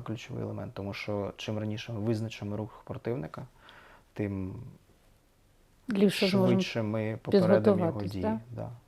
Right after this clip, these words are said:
Speaker 1: да.
Speaker 2: Е, с-, можна сказати, що зараз, е, вже українська війна переписала підручники з розвідки?
Speaker 1: Повністю, да, повністю.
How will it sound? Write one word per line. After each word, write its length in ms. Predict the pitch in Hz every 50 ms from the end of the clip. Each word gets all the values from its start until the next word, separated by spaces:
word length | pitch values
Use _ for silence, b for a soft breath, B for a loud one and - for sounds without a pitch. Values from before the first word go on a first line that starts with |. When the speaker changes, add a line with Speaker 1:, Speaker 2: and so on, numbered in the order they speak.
| _ _ -
Speaker 1:
да. 80 | - 101 113 120 - _ _ - _ _ b b b b b b b b b b b b b b b b b _ _ _ _ - - - 196 190
Speaker 2:
Е, 400 | 190 190 190 190 190 196 190 190 190 - - -
с-, 360 | - - - - - - - - - - - _ _ _ - - - -
можна 340 | - 233 262 302 311 349 320
сказати, 400 | 320 - - 214 202 180 - 175
що 260 | - - - 208 190
зараз, 540 | 185 175 185 185 180 180 175 - - - - -
е, 340 | 185 180 180 180 180 170 180 190 185
вже 220 | 170 175 180 185
українська 640 | 180 190 - - 196 196 208 208 185 - - 196
війна 240 | 180 180 175 180 180
переписала 880 | 175 - - 185 180 190 190 - 202 - - - 165 156 151 147 160 - -
підручники 680 | - 160 170 - 156 147 - - - 180 170 - 180 165
з 60 | 170
розвідки? 560 | 175 170 170 - - 175 170 - - 196 196 -
Speaker 1:
Повністю, 560 | - 175 123 113 107 98 - - - - 110 101 101
да, 120 | 104 107 113 117 - _ _ _ _ -
повністю. 500 | - 123 117 110 117 117 - - -